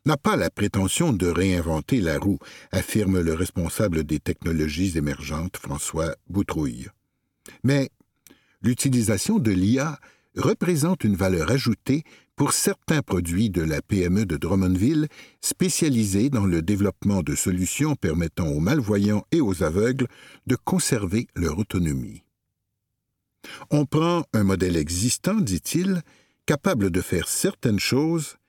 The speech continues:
et on l'adapte avec certaines fonctionnalités de l'I A. C'est ce qui a été réalisé avec le système de navigation portatif Stellar Trek.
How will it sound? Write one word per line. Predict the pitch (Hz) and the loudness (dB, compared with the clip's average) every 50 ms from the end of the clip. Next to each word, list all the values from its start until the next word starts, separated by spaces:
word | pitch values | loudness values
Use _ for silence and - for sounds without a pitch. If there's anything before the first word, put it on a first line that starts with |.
| _ _ _ _ _ _ _ _ _ - | _ _ _ _ _ _ _ _ _ -2
et | 151 180 - - - | 0 0 0 -2 -2
on | - 95 92 | 0 2 2
l'adapte | 98 123 160 180 139 131 147 175 - - - | 2 2 2 0 0 0 0 0 -2 -2 -2
avec | 85 78 82 76 - | -2 0 -2 -4 -4
certaines | - - - 185 - _ - - 165 160 135 | -4 -2 -2 -2 -4 _ -4 -2 0 0 0
fonctionnalités | - - 117 127 - - - 104 95 90 82 80 78 73 - - - 147 139 | -2 -2 -2 -2 -2 -2 0 0 2 2 0 0 -2 -4 -4 -2 -2 -2 -2
de | 104 - - 95 85 - - | -2 -2 -2 -4 -2 -4 -6
l'I | 87 85 85 85 82 76 | -6 -4 -2 -2 -2 -4
A. | - - - _ _ _ _ _ _ _ _ _ _ _ _ _ _ _ _ _ _ _ _ _ _ _ _ _ _ - - - - - - | -6 -8 -16 _ _ _ _ _ _ _ _ _ _ _ _ _ _ _ _ _ _ _ _ _ _ _ _ _ _ -20 -20 -20 -18 -10 -4
C'est | - - 165 151 151 | 0 0 2 2 0
ce | - - - | 0 0 0
qui | 143 127 - - - 127 | -2 -2 -2 0 0 0
a | 123 | 0
été | 110 - 160 151 | 0 0 0 0
réalisé | 101 104 104 92 90 95 107 110 104 127 180 214 - - - - - - | 2 2 2 2 2 2 2 2 2 0 0 -2 -4 -8 -18 -14 -6 -2
avec | 110 123 120 139 139 - - | 0 2 2 2 0 0 0
le | 117 107 | 0 0
système | - - 170 143 - - 180 180 175 | 0 0 -2 -2 0 0 0 2 2
de | 131 104 98 | 2 2 2
navigation | 90 101 104 98 113 101 107 101 104 - - 107 92 - - | 2 2 2 2 0 0 2 0 0 0 0 -2 -2 -2 -2
portatif | - 175 - - - 98 - - - 107 127 - - _ _ _ _ _ - | -4 -4 -2 0 -2 -2 -2 -2 -2 -2 -2 -2 -4 _ _ _ _ _ -16
Stellar | - - - 151 143 131 104 85 82 69 - - | -8 -2 0 0 2 2 0 -2 -4 -6 -8 -6
Trek. | - - 80 - | -4 -4 -4 -4